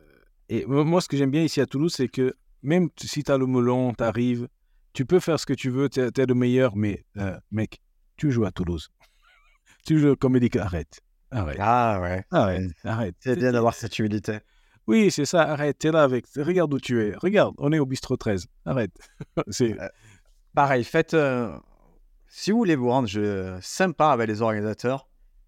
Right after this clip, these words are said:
Speaker 2: la première chose à faire, je vais vous dire, respectez quelques règles.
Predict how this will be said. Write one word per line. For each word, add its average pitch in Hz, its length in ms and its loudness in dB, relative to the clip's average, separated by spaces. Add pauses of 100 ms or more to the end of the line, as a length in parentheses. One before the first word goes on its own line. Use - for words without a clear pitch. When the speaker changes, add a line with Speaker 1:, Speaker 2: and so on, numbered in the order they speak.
Speaker 2:
la 104 140 -2
première 180 540 0
chose 139 240 0
à 123 100 2
faire, 139 300 -2
je 117 100 -8
vais 107 40 -2
vous 110 80 -2
dire, 113 160 2
respectez 110 380 -4
quelques 98 220 -8
règles. 92 220 -10